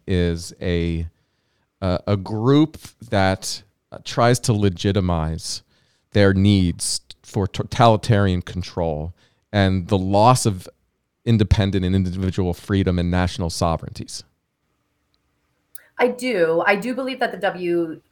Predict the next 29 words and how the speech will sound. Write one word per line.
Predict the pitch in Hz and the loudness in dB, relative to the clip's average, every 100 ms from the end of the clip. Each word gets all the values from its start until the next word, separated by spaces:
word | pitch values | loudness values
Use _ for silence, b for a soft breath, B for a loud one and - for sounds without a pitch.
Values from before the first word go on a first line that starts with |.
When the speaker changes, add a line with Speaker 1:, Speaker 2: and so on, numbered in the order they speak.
| - | -4
Speaker 2:
uh, | 156 147 143 | -2 0 -2
E | 160 156 | -6 -6
F, | 151 151 147 - _ 165 | -2 -2 -4 -14 _ -6
yes, | 160 139 - - - | -4 -4 -10 -18 -16
it, | - 170 165 | 0 2 2
it | 180 | -2
kind | - 180 165 156 | -6 -6 -4 -4
of | 156 151 143 | -4 -6 -8
encapsulates | 160 147 160 147 143 - - - 139 131 - | -12 -8 -8 -8 -12 -20 -16 -10 -10 -10 -6
that. | 147 135 127 | -6 -6 -6
And, | 160 156 147 | -4 -4 -6
and | 170 175 | -4 -4
we're | 180 | -4
seeing | 175 220 190 175 | -6 -6 -4 0
that | 165 156 | 0 0
there's | 170 165 - | -2 -4 -8
so | - 185 180 | -4 -2 -2
much | 175 165 - | -2 -4 -8
more | 170 160 160 156 151 151 151 _ _ | -12 -8 -4 -2 -2 -2 -8 _ _
solidarity | - 208 170 160 143 151 202 | -2 2 2 2 0 -2 -2
between | 220 175 170 160 | -10 -8 -8 -8
global | 156 151 151 | -8 -8 -8
leaders | 147 147 156 165 | -8 -6 -6 -6
than | 147 | -6
maybe | 147 143 143 | -6 -6 -6
we | 147 | -8
would | 143 | -10
previously | - 139 139 151 202 | -12 -12 -12 -10 -12
think, | 208 254 294 311 | -6 -6 -6 -10